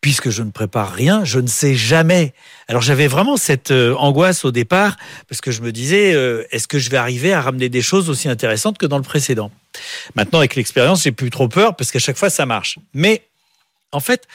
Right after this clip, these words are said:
c'est un petit peu comme, euh, quand tu grimpes dans une falaise. J'ai pratiquement jamais fait ça, mais je l'ai fait un peu. Il faut penser à deux niveaux. C'est-à-dire, faut pas oublier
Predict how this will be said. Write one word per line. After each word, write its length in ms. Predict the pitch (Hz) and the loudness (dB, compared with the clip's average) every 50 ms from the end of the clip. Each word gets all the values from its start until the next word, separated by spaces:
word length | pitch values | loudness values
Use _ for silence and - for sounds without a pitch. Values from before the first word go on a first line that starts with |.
| - - - - - - - | -20 -20 -20 -20 -20 -12 -8
c'est 140 | - - 160 | 0 0 0
un 60 | 151 | 0
petit 140 | 143 - 151 | 0 -2 -4
peu 140 | - 233 | -4 -2
comme, 200 | - - 151 131 | 0 0 0 0
euh, 160 | 131 123 117 110 | 0 0 -2 -2
quand 160 | - 131 120 | -4 -4 -6
tu 120 | - - | -4 -6
grimpes 320 | 135 - 151 185 175 _ - - _ | -4 0 0 0 0 _ -10 -20 _
dans 120 | - 131 127 | -4 -4 -2
une 200 | 120 151 147 135 | 0 0 0 0
falaise. 420 | - 127 117 110 98 92 85 - - | 0 0 2 2 0 0 -2 -8 -14
J'ai 80 | - | -12
pratiquement 460 | - - 135 - - 135 117 - 135 | -4 -4 -4 -4 -4 -8 -4 -2 -2
jamais 240 | 117 120 131 123 120 | 0 0 0 0 0
fait 140 | 110 - 117 | 0 0 -2
ça, 160 | 107 - 185 | 0 2 2
mais 80 | 196 165 | 2 2
je 80 | 135 | 2
l'ai 80 | 139 123 | 0 0
fait 100 | - 156 | 0 0
un 80 | 135 113 | -2 -2
peu. 200 | - - 80 - _ - - - - - - - - - - - - _ _ _ _ _ - | -4 -8 -14 -16 _ -20 -18 -14 -12 -12 -12 -12 -14 -16 -20 -20 -20 _ _ _ _ _ -4
Il 100 | 156 147 | -2 -2
faut 240 | - - 220 233 233 | 2 4 4 4 2
penser 520 | - _ - - 175 175 165 - 233 226 202 | 0 _ -2 0 2 2 2 2 2 4 2
à 60 | 170 | 2
deux 180 | 147 143 190 196 | 2 2 2 2
niveaux. 400 | 180 175 165 147 143 139 127 113 _ _ _ _ _ _ _ | 2 2 0 2 0 0 -2 -2 _ _ _ _ _ _ _
C'est-à-dire, 320 | - - 143 143 180 170 | -14 -10 -6 -2 -2 -2
faut 140 | - - 160 | 0 -2 -2
pas 160 | 139 214 226 | 0 2 2
oublier 480 | 214 180 165 175 180 175 160 139 - | 2 2 2 2 2 2 2 2 0